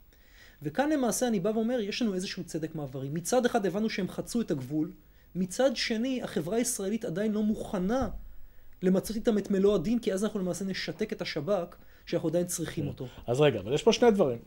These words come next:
Speaker 2: אחד, לשיטתך. אז אם אתה אומר שזה היה צריך להפעיל פה את
Speaker 1: אכן.
Speaker 2: עקרון הצדק המעברי, אז בקטע שבו הם רצחו את המחבלים,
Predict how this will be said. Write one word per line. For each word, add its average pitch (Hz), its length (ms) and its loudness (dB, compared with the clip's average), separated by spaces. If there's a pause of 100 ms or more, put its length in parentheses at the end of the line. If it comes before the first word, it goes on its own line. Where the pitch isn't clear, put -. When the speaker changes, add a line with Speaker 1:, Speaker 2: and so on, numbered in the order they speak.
(120)
Speaker 2:
אחד, 196 400 8
לשיטתך. 160 520 0 (560)
אז 135 180 0
אם 214 120 6
אתה 190 140 8
אומר 165 480 8 (220)
שזה 131 600 0 (120)
היה 139 160 6
צריך 139 180 -2
להפעיל 117 240 0
פה 131 80 -4
את 123 100 -2
Speaker 1:
אכן. 160 40 0 (100)
Speaker 2:
עקרון 127 140 2
הצדק 120 380 -2
המעברי, 104 480 -4 (280)
אז 123 120 -6
בקטע 262 400 8
שבו 196 600 8 (120)
הם 135 220 0
רצחו 139 880 0
את 113 160 -8
המחבלים, 120 720 -2